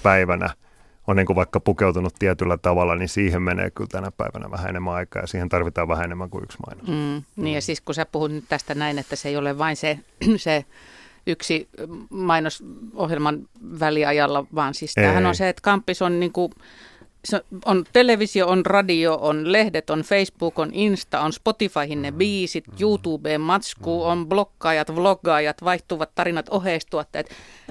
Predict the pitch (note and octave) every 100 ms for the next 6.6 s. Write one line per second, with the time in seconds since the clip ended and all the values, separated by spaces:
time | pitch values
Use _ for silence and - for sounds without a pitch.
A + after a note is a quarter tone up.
0 | - - - - - F#3+ F#3+ G3 E3+ D#3+
1 | C#3+ A#2+ C#3+ C3+ A#2+ A2+ - - B2 A2+
2 | G#2+ A2+ A2+ A#2 B2+ A#2+ A2+ G2 E2 C2
3 | G1+ A#1+ - A2+ G#2+ A#2+ G#2+ B2 A#2 A2
4 | A2 A2 G2+ G#2 - - - - D3+ F#3+
5 | F#3+ C#3+ C3+ B2 B2 C3 A2+ G#2 A2+ C3
6 | A2+ G2+ G2 A#2 A2+ G2